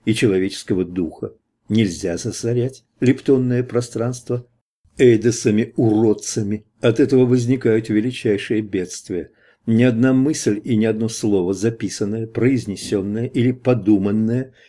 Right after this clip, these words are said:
не пропадают зря, ибо они реальные действия в лептонном мире.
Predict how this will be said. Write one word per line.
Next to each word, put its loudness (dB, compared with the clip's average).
не 2
пропадают -4
зря, -6
ибо 4
они 2
реальные 2
действия -2
в -4
лептонном -2
мире. -4